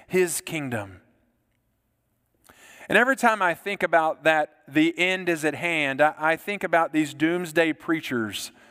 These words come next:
that often when I was in college, they would stand on the corner and they would stand on a milk crate and they would scream at everybody, or they would hold signs up that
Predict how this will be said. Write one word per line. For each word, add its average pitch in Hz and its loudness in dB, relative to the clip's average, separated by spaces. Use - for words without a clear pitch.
that 160 4
often 190 6
when 165 -2
I 185 6
was 185 2
in 165 -6
college, 185 4
they 170 2
would 160 -2
stand 190 0
on 175 -2
the 160 2
corner 190 4
and 170 0
they 165 2
would 156 -2
stand 196 2
on 180 -2
a 160 2
milk 202 0
crate 190 4
and 175 -14
they 170 2
would 160 -4
scream 196 0
at 190 2
everybody, 180 4
or 160 2
they 180 4
would 175 0
hold 196 2
signs 180 0
up 180 6
that 147 -2